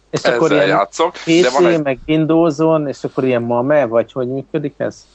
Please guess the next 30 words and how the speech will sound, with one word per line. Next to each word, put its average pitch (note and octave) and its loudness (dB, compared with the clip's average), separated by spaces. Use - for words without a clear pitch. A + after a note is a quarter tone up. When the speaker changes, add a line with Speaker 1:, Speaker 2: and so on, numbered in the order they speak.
Speaker 2:
Ö, B2 2
a B2 -6
P E3 -2
C D3+ -2
Gamingnek C3 -2
van A#2+ -2
a G#2+ -6
saját, F#2 -4
ö, F#2 -4
emuja. G2+ -2
Speaker 1:
A A#2 0
P B2+ 0
C - -6
Engine. B2+ -2
Speaker 2:
Az, G2+ -6
hogy G2+ -8
a, G2+ -2
vagy G2+ -4
a G2 2
P G2 -8
C - -18
Gaming G2 -6
P G#2 -6
C - -20
Engine, F#2 -8
így F2 -10
van. A#2 -2
Úgyhogy, G#2 -4
ö, G#2+ 0
azt A2+ 0